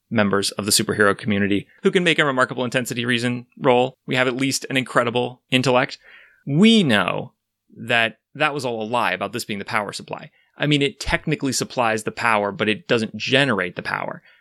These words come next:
The power is beamed to it in the form of radio waves, and that turns out to provide us with an essential clue. Because once we realize that the power is being beamed to the spire from somewhere else, then we can make an excellent intensity reason feat roll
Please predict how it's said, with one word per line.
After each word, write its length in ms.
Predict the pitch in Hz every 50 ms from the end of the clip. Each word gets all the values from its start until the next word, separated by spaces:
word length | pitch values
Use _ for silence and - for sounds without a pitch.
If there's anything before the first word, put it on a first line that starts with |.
| _ _ _ _ -
The 60 | -
power 160 | - 151 147 143
is 80 | 123
beamed 360 | 104 - 147 165 180 185 165
to 100 | - 120
it 40 | 107
in 60 | 110
the 60 | 110 -
form 200 | - 113 110 110
of 100 | 101 117
radio 260 | 160 170 143 98 87
waves, 180 | 90 92 - - - - - _ _ -
and 100 | 147 165
that 120 | 165 147
turns 260 | - - 165 160 147
out 280 | 165 196 214 185 - -
to 100 | - -
provide 320 | - 127 123 151 180 143
us 180 | 110 117 - - _ -
with 140 | - 131
an 80 | 147 143
essential 400 | 135 - - 170 156 - 120 120
clue. 240 | - - 165 123 - - _ _ _ _ _ _
Because 200 | - 131 143 127
once 160 | 160 160 -
we 80 | 151 139
realize 520 | 120 117 165 208 226 196 160 147 147 139
that 80 | - 139
the 80 | -
power 220 | - 143 139 135 135
is 60 | 120
being 260 | 110 127 127 117 113
beamed 360 | 107 - 147 202 214 113 110
to 60 | - 113
the 80 | 117
spire 460 | - - - 110 92 92 95 95 95 98
from 140 | - 120 113
somewhere 320 | - 123 110 101 104 -
else, 340 | - 180 165 107 120 - - _ _ _ _ -
then 120 | 131 131
we 80 | 139 131
can 120 | - 131
make 120 | 131 117 120
an 120 | 120 110 -
excellent 400 | - 208 - - 190 170 147 151
intensity 460 | 135 123 - 131 123 - 131 117 113
reason 320 | 110 113 117 110 104 110 101
feat 260 | - - 113 - -
roll 320 | 101 98 95 95 113 -